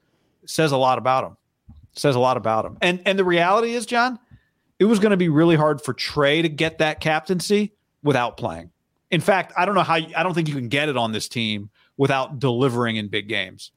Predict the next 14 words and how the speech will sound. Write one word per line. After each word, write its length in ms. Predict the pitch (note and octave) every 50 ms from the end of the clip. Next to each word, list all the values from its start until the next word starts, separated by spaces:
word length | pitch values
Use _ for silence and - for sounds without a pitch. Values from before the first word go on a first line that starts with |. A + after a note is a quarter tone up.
| _ _ _ _ _
because 260 | - D3+ - F3+ E3 C3
there 120 | E3 D#3+
are 100 | D3+ C#3+
so 220 | C#3 - - E3+ D#3+
many 180 | D#3 D3 C#3
guys 300 | B2 C3+ C3+ C3+ C3 B2+
who 160 | - C3 C3 C3+ - -
already 300 | D#3+ C#3 C3 B2+ B2 G#2+
have 280 | A#2+ A#2 A2 - -
pelts 280 | - C3+ B2+ A#2+ - -
on 100 | A2+ G#2+
the 60 | G2
wall, 320 | G2 G#2 G#2+ G2+ F2+ - _ _ _ -
right? 260 | A#2 A#2 A#2+ A#2